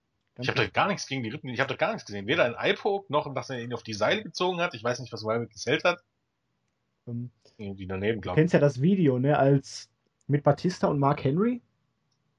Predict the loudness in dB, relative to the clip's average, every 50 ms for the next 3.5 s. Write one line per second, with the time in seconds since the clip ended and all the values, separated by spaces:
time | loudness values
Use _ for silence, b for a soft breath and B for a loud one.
0 | _ _ _ _ _ _ _ _ -6 0 4 6 8 8 8 8 6 4 6 6
1 | 6 6 6 6 8 8 8 8 8 8 6 6 6 6 6 6 4 0 -10 -6
2 | 0 2 2 2 4 2 0 0 -2 -2 0 2 2 2 4 2 0 0 -2 -6
3 | -4 -2 -2 -2 -2 -4 0 4 4